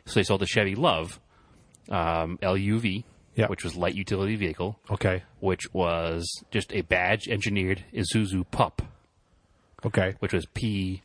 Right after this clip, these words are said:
Speaker 1: apostrophe U P as pickup, but it was Pup.
Speaker 2: Okay,
Speaker 1: Isuzu
Speaker 2: so
Speaker 1: Pup and
Speaker 2: let's,
Speaker 1: Chevy Love.
Speaker 2: let's set the stage here. So this is the early, uh, seventies or mid seventies,
Speaker 1: Early
Speaker 2: the gas
Speaker 1: seventies.
Speaker 2: crunch.
Speaker 1: Yep.
Speaker 2: So U S mark-,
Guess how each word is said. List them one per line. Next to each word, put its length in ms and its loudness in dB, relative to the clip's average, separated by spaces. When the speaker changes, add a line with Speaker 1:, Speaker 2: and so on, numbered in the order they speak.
Speaker 1:
apostrophe 720 0
U 180 0
P 320 -4
as 140 -8
pickup, 360 -4
but 60 -8
it 40 -6
was 100 -10
Pup. 320 -8
Speaker 2:
Okay, 180 2
Speaker 1:
Isuzu 140 0
Speaker 2:
so 100 6
Speaker 1:
Pup 20 4
and 100 2
Speaker 2:
let's, 180 -2
Speaker 1:
Chevy 200 -2
Love. 300 -4
Speaker 2:
let's 240 0
set 140 4
the 60 2
stage 320 2
here. 140 2
So 140 -2
this 200 2
is 100 2
the 180 0
early, 500 2
uh, 320 4
seventies 540 2
or 80 4
mid 220 2
seventies, 360 2
Speaker 1:
Early 140 4
Speaker 2:
the 60 0
gas 80 4
Speaker 1:
seventies. 240 2
Speaker 2:
crunch. 380 0
Speaker 1:
Yep. 160 -2
Speaker 2:
So 320 4
U 240 4
S 120 -2
mark-, 280 4